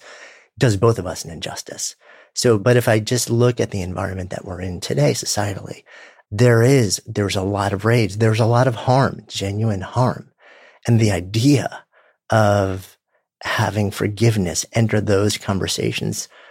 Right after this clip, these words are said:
feels so far away and so foreign and so impossible to so many people.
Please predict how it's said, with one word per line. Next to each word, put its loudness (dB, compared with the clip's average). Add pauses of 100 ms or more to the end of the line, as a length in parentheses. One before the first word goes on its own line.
feels 0
so 2
far 0
away -4
and -10
so 0
foreign -4
and -10
so 0
impossible -6
to -14
so -6
many -8
people. -12